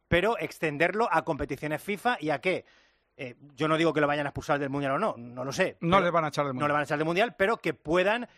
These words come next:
Speaker 1: eh, excluirle de
Speaker 2: No,
Speaker 1: el,
Speaker 2: lo,
Speaker 1: el, el
Speaker 2: lo,
Speaker 1: si-, de
Speaker 2: lo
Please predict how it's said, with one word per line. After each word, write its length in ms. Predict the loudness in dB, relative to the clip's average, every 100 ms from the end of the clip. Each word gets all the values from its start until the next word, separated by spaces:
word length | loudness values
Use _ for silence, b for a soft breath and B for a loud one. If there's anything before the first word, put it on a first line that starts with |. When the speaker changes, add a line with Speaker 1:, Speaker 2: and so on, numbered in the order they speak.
| b b
Speaker 1:
eh, 160 | -4 -2
excluirle 720 | -4 -4 2 2 2 0 -2 b b -8
de 300 | 0 2 2
Speaker 2:
No, 60 | -2
Speaker 1:
el, 80 |
Speaker 2:
lo, 80 | -6
Speaker 1:
el, 120 | -4
el 80 | -4
Speaker 2:
lo, 40 | -4
Speaker 1:
si-, 220 | -6 -4
de 140 | 2
Speaker 2:
lo 100 | 2